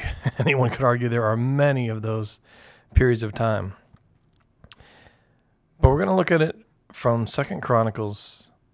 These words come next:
chapter sixteen, which you can also find the other side of that, if you will, in First Kings,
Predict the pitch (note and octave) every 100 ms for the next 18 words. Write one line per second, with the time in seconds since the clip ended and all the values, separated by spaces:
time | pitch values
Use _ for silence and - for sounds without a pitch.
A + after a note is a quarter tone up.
0 | _ _ _ _ _ _ _ - - B2+
1 | - C#3 A#2 B2 - - F#2+ G2 - _
2 | _ _ _ _ _ _ _ _ _ _
3 | _ _ _ _ _ _ _ _ _ _
4 | _ _ _ _ _ - A#2 - A2 A#2+
5 | A#2 E3+ F3+ C#3+ A#2 - B2 A#2+ A#2 A2+
6 | - - - - G#2 G#2 A2+ B2 A#2+ G#2+
7 | G2+ - - _ - - - E2+ B2 G2
8 | G2 - G2 G#2 - A#2+ G#2+ F#2+ G2 -
9 | _ _ _ _ _ _ _ _ _ -
10 | - - - _ _ _ _ _ - C#3
11 | C#3 C3 A#2+ - - _ _ _ _ -
12 | D#3 F#3 - A2 F#2+ G2+ A2+ -